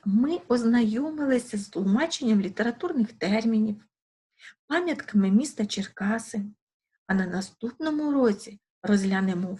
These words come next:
вимоги до написання твору опису. Отже, домашнє завдання.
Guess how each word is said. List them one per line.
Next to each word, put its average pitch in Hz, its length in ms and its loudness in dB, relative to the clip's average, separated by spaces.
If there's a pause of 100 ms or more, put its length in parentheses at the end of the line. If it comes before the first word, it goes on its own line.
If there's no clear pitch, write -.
вимоги 233 580 0 (180)
до 214 220 2
написання 220 800 0 (160)
твору 196 440 -2
опису. - 640 -8 (440)
Отже, 311 460 -4 (240)
домашнє 170 480 -4
завдання. 196 540 -6